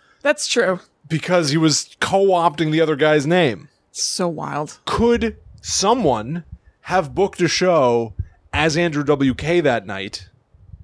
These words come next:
Speaker 2: and it all fell apart, and they were like,
Speaker 1: Mm-hmm.
Speaker 2: "This isn't clicking. I, I better get out of here."
Speaker 1: Right.
Speaker 2: And that wasn't him, but it also wasn't a massive conspiracy that lis-, li-, lingers to this day.
Speaker 1: Mm,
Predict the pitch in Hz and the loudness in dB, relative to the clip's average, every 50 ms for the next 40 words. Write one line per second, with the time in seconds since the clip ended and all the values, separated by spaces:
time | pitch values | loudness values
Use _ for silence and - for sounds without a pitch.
0 | - _ _ _ _ - - 131 123 120 113 117 123 147 143 - - 180 165 175 | -20 _ _ _ _ -14 -10 -8 -6 -4 0 2 2 2 2 0 0 2 2 2
1 | 180 - - - 165 151 151 147 - _ _ _ _ _ _ - 147 147 147 143 | 2 0 0 0 0 0 0 -2 -4 _ _ _ _ _ _ -4 -2 0 2 2
2 | 143 139 135 131 120 123 123 - 131 127 120 139 135 - - 139 120 - 135 127 | 4 4 2 2 0 -2 -4 -4 -2 -4 -4 -4 -6 -4 -2 -2 -2 0 -2 -4
3 | 156 - - - - - - - 120 120 120 - 127 127 120 107 120 107 113 107 | -4 -6 -8 -12 -12 -10 -8 -6 -4 -4 -4 -2 -2 -2 0 0 -2 -2 -2 -4
4 | 104 104 107 117 117 113 107 92 101 101 98 85 - - - - 190 185 196 202 | -4 -2 -2 0 0 -2 -2 -6 -8 -10 -8 -10 -10 -10 -12 -10 -4 -2 0 0
5 | 196 175 170 143 - - _ _ _ _ _ _ _ _ _ - 127 127 143 143 | 0 0 -2 -4 -6 -8 _ _ _ _ _ _ _ _ _ -8 -6 -2 0 0
6 | 123 113 117 110 127 151 160 143 156 156 - - 143 147 117 87 78 78 - _ | 0 0 -2 -2 0 0 2 2 0 -2 -2 -2 -2 -4 -4 -4 -8 -12 -16 _
7 | _ _ _ _ - 135 127 131 - - 143 135 139 131 - 156 135 123 120 135 | _ _ _ _ -4 -4 -4 -4 -2 0 2 2 2 2 2 0 0 2 2 2
8 | 135 123 120 135 135 - 127 123 120 120 120 123 131 131 131 127 127 131 131 127 | 2 2 0 -4 -6 -6 -6 -6 -6 -6 -6 -6 -6 -4 -4 -4 -2 0 2 2
9 | 123 - - 131 - - 135 117 - - 127 120 101 117 113 117 110 113 117 - | 0 0 -2 -4 -4 -4 -6 -6 -2 -2 -2 -2 -2 -2 -4 -4 -2 -2 -2 -4
10 | - - - 127 127 127 131 120 123 123 127 120 117 117 104 - 110 110 104 98 | -4 -8 -12 -8 -6 -6 -6 -4 -4 -2 0 2 2 0 0 -2 -2 -4 -2 0
11 | 107 113 98 76 57 - - - - - 233 247 233 226 208 185 175 208 | 2 2 2 2 -2 -6 -10 -12 -4 0 2 2 2 2 0 -4 -8 -12